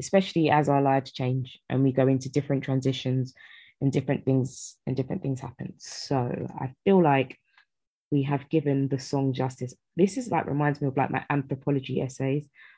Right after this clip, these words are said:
where I used to sit there and do an essay on how, like, a poem changed, like, the game. So I feel like it's, it's, I feel very L S E studenty at the moment, but I just felt like the song, people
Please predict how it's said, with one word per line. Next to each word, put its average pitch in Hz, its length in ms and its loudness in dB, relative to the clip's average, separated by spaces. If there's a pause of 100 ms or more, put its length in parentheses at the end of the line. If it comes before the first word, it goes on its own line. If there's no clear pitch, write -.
where 131 100 2
I - 20 6
used 131 140 2
to 147 60 -2
sit - 260 -8
there 131 200 2
and 131 120 0
do 135 140 0
an - 120 -2
essay 131 300 -2
on 127 120 0
how, 131 260 2
like, 131 220 0 (360)
a 147 100 6
poem 139 640 2 (880)
changed, 143 840 2 (400)
like, 135 260 -2
the 139 100 2
game. 123 460 0 (180)
So 135 80 -2
I 131 120 4
feel 151 200 0
like 139 240 0
it's, 131 300 -4
it's, 139 220 -2
I 131 80 0
feel 151 240 -2
very 147 420 0 (460)
L 156 120 4
S 147 220 0
E 151 120 -2
studenty 139 1120 -2
at - 180 -4
the 135 60 -2
moment, 127 500 0
but 135 80 2
I 127 100 4
just 165 240 -8
felt 160 160 2
like 139 260 2 (840)
the 151 140 0
song, 156 720 2
people 190 300 4